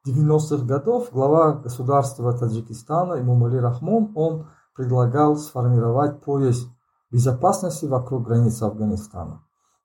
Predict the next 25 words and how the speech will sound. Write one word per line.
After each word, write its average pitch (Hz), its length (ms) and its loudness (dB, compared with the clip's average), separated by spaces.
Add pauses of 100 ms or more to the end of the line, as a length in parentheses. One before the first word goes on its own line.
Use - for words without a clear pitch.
И 143 480 -2 (160)
учитывая 143 1120 2 (180)
то, 160 160 -2
что 143 200 -6
там 139 400 -2
сложилось 127 560 -2
и - 60 -14
то, 151 160 -6
что - 180 -8
там 131 260 -6
происходит, 123 720 0 (400)
сформировать 135 840 0
какое-то 127 920 -2 (240)
единое, 135 580 2
как 127 200 -6
бы, 120 120 2
региональное, 123 960 2 (380)
э, 123 240 -6
региональную 139 720 2
такую 131 500 -6
инициативу 139 640 -2
по 160 140 -4
борьбе 131 380 2
с 151 80 -4
терроризмом. 110 680 -2